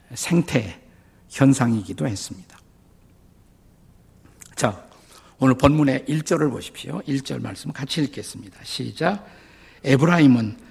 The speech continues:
바람을 먹으며 동풍을 따라가서 종일토록 거짓과 포악을 더하여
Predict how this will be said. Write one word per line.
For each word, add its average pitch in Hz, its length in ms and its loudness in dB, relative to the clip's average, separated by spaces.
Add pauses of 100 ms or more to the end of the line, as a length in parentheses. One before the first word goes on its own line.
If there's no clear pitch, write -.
(220)
바람을 175 420 2
먹으며 127 440 -2 (560)
동풍을 175 640 2
따라가서 123 520 -4 (440)
종일토록 139 640 6
거짓과 175 640 4
포악을 151 420 2
더하여 135 540 -4